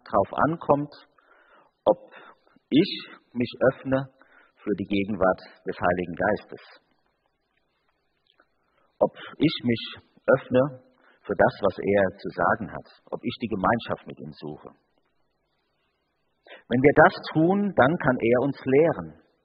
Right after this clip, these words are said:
Dann kann er uns prägen. Dann kann er uns führen. Dann kann er uns trösten. Und er kann uns mehr zeigen von Gott.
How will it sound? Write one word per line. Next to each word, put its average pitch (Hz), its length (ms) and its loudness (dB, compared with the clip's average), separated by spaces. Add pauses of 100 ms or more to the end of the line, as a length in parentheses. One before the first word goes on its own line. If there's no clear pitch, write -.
(140)
Dann 139 220 4
kann 139 160 4 (140)
er 120 80 6
uns 123 220 -2
prägen. 110 540 0
Dann 101 200 0
kann 127 200 2
er 131 140 4
uns 135 220 -2
führen. 147 460 0 (340)
Dann 127 220 2
kann 131 180 2
er 127 180 4
uns 127 220 0
trösten. - 600 -4 (720)
Und - 140 -10
er 101 140 0
kann 131 280 2
uns 127 260 -2 (320)
mehr 139 340 4
zeigen 117 580 0
von 120 180 -4
Gott. 101 260 -6